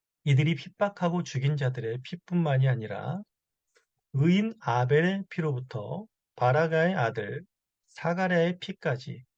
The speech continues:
땅 위에서 흘린 의로운 모든 피가 다 너희에게로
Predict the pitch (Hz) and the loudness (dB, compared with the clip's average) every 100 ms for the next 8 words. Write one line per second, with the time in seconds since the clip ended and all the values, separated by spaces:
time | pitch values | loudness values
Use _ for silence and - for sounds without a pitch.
0 | _ _ _ _ _ _ _ _ - 180 | _ _ _ _ _ _ _ _ 0 2
1 | 202 208 208 196 202 196 208 220 - _ | 4 2 2 2 2 2 0 -2 -8 _
2 | _ - 143 156 160 170 185 139 104 147 | _ -6 -2 0 0 0 -2 -4 -4 -6
3 | 226 240 226 - 135 - - _ _ _ | -6 -8 -10 -10 -14 -16 -16 _ _ _
4 | _ _ - - 139 143 127 147 156 143 | _ _ -16 -2 2 4 4 4 2 2
5 | 135 110 117 180 | 0 -2 -4 -8